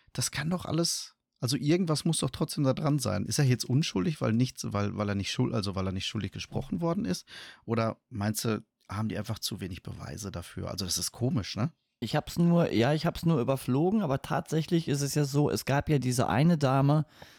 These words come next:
Speaker 2: die das ja, die das Thema ja so völlig, äh, entfacht hat.
Speaker 1: Mhm.
Speaker 2: Und, ähm,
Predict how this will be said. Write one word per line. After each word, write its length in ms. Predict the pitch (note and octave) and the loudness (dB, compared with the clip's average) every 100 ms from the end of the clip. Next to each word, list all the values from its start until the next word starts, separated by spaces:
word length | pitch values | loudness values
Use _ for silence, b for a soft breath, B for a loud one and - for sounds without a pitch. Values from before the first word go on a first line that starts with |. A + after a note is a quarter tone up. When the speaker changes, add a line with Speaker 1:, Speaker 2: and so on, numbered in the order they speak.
| B _ _ _ _ - _ _ | B _ _ _ _ -20 _ _
Speaker 2:
die 160 | A2+ C3 | 2 2
das 160 | C3 | 4
ja, 320 | B2 A#2 A#2+ | 4 6 4
die 160 | - G#2+ | 2 0
das 140 | A2+ | 0
Thema 260 | - B2+ B2+ | 2 4 6
ja 120 | A2+ | 6
so 100 | G#2+ | 4
völlig, 460 | G#2 B2 A#2+ B2 - | 2 2 2 0 2
äh, 220 | A2 G#2 | 4 6
entfacht 400 | G2 - A2 - | 4 2 -2 -2
hat. 180 | D#2+ - _ _ _ _ - | -4 -8 _ _ _ _ 4
Speaker 1:
Mhm. 420 | A#2+ A#2 B2+ - _ _ _ _ _ _ | 6 8 6 4 _ _ _ _ _ _
Speaker 2:
Und, 380 | G#2 F#2+ F2+ - | 0 2 2 0
ähm, 380 | - F#2 F2 F2+ | -2 2 2 0